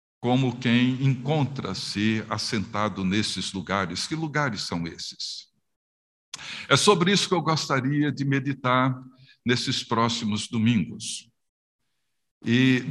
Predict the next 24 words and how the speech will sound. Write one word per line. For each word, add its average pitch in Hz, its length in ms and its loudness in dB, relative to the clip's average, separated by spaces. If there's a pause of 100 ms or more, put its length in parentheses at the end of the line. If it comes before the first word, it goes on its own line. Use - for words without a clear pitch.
duas 165 480 4
considerações 123 1200 0
preliminares 117 1000 4
eu 101 120 -2
gostaria 107 1040 0
de 98 220 -6
colocar 101 560 -2
para 101 180 -8
vocês 95 580 -4
antes 110 440 0
de 107 300 -4
avançarmos. 104 680 -2
Hoje 156 220 0
eu 135 60 -2
quero 123 260 -4
apenas, 117 600 0
como 113 180 -2
eu 104 80 0
disse, 110 500 -4 (420)
fazer 113 360 2
uma 107 220 4
introdução 131 1000 2
a 85 80 -2
esse 85 280 -4